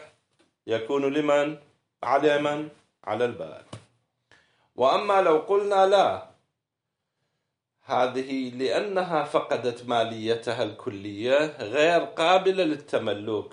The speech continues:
أصلًا غير مملوكة، فهي لا مملوكة للمشتري لأنه با-، العقد باطل، ولا مملوكة لل-، للبائع لأنها فقدت ماليتها تمامًا.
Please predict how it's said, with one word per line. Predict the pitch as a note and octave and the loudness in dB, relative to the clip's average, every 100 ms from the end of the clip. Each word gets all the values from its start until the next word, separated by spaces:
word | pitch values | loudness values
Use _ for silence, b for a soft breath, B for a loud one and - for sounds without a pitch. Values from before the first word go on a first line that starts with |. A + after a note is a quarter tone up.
| - - G#2+ | -20 -18 -16
أصلًا | - A2 | -8 -6
غير | G#2+ C3 D#3 D3+ | -2 2 2 2
مملوكة، | B2 A2 A2 G#2+ - G2 F#2 - _ _ _ _ _ _ _ _ _ _ _ _ _ | -2 -4 -6 -8 -6 -6 -6 -10 _ _ _ _ _ _ _ _ _ _ _ _ _
فهي | B2+ C#3 C3+ | -2 0 2
لا | C#3+ E3 | 4 4
مملوكة | E3+ E3 F3 F3 F3+ | 4 0 -2 0 0
للمشتري | F3 F#3 F#3 - D#3 C3+ B2+ - _ _ _ _ _ _ _ _ _ _ _ - | 0 -4 -6 -2 0 0 -6 -14 _ _ _ _ _ _ _ _ _ _ _ -12
لأنه | F#2+ G2 G2+ G#2 A2 A2+ A#2 - _ _ _ - | -12 -10 -10 -8 -8 -10 -16 -20 _ _ _ 0
با-، | A#2+ - | 2 2
العقد | A#2 G#2 C3+ C3+ C3 | -2 -2 -2 -2 -6
باطل، | C3 B2+ - A#2 A2 - _ _ _ _ _ _ _ | 0 2 0 -6 -14 -18 _ _ _ _ _ _ _
ولا | G#2+ D#3+ G3+ G#3+ G3+ | 2 4 4 2 2
مملوكة | F#3+ F#3+ F3+ F3 | 4 4 6 4
لل-، | D#3+ D3+ C#3+ C#3 - C3 | 4 0 -4 -10 -12 -4
للبائع | C#3 C#3 C3 B2 - A#2 - - - - - - | -2 0 2 2 0 -4 -8 -12 -14 -12 -10 -4
لأنها | C3 D3+ D#3+ D#3 C#3+ B2+ | -2 0 0 0 2 0
فقدت | - D#3+ E3 D3+ E3 - - | 2 2 2 0 -2 -4 -2
ماليتها | C3 C3 C3 D3+ E3+ F3 E3 E3+ | 0 0 0 0 2 2 6 6
تمامًا. | E3+ D3 B2+ A#2+ B2+ C#3 C3 B2 | 6 2 0 0 0 0 -2 -4